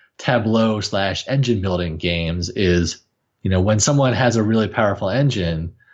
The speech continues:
what do you, y-, you know, how, how do you keep that person from just running away with the game?" And what, the way that Paper Tales kind of resolves that issue is at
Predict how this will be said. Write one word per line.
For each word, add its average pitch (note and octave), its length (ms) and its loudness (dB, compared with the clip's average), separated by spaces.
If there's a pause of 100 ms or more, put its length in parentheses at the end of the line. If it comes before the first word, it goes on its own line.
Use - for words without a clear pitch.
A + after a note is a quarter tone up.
(220)
what A#2+ 220 0
do B2 120 0
you, A2+ 180 2
y-, B2+ 260 -4
you A#2+ 160 -2
know, G2+ 80 4
how, - 160 2
how - 200 0
do D3+ 60 4
you C3 100 2
keep C#3+ 180 0
that A2+ 140 0
person B2 220 -4
from G#2 140 -6
just G#2 140 -6
running G#2 300 0
away F2+ 220 2
with E2 180 -4
the E2 80 -6
game?" D#2 520 -4 (400)
And G2 480 0
what, G#2 420 0
the A2+ 120 0
way C3+ 140 4
that - 120 2
Paper G3+ 260 2
Tales F#2 580 -2 (360)
kind F#2 240 0
of F2 200 -2
resolves G2 440 0
that F2 220 0
issue F2 580 0
is E2+ 540 -2 (640)
at - 260 0